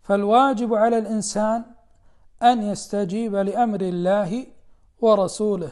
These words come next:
صلى الله عليه وسلم، فقد ذكر القرطبي رحمه الله في تفسيره المفاسد التي تحصل بالخروج على ولاة أمر المسلمين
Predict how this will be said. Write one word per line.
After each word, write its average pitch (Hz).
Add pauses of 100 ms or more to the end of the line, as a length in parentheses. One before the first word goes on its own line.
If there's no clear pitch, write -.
صلى 202
الله 190
عليه 185
وسلم، 170 (580)
فقد 202
ذكر 208 (580)
القرطبي 196
رحمه 190
الله 196 (880)
في 208
تفسيره 233 (240)
المفاسد 226 (180)
التي 208
تحصل 208 (540)
بالخروج 214
على 202
ولاة 214
أمر 214
المسلمين 202